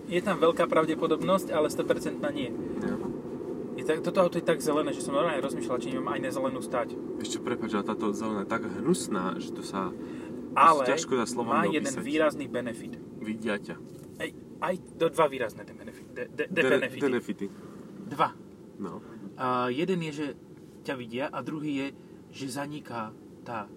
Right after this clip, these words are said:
Speaker 1: retardovaná akvamodrá na tej evi-, na tom evidenčnom čísle.
Speaker 2: Mhm. Mhm. Hej, tu som
Speaker 1: Kde
Speaker 2: si
Speaker 1: mám
Speaker 2: nevšimol.
Speaker 1: športový režim?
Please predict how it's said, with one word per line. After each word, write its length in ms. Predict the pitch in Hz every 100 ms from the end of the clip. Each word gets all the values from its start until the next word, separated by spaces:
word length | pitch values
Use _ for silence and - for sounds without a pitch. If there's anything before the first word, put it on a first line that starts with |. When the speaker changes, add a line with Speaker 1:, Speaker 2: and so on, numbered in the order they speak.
| -
Speaker 1:
retardovaná 880 | 110 127 143 131 117 107 101 104 107
akvamodrá 800 | 120 117 120 107 107 104 107 104
na 80 | 98
tej 160 | 120 110
evi-, 220 | 117 123
na 80 | 110
tom 160 | 113
evidenčnom 480 | 110 113 104 - 110
čísle. 400 | 101 123 127 147
Speaker 2:
Mhm. 80 | - - - 107
Mhm. 180 | - - - -
Hej, 180 | 123 127 117
tu 100 | -
som 120 | 139 165
Speaker 1:
Kde 0 |
Speaker 2:
si 80 |
Speaker 1:
mám 80 | 208
Speaker 2:
nevšimol. 140 | 185 -
Speaker 1:
športový 360 | 180 180 156 147
režim? 260 | 127 123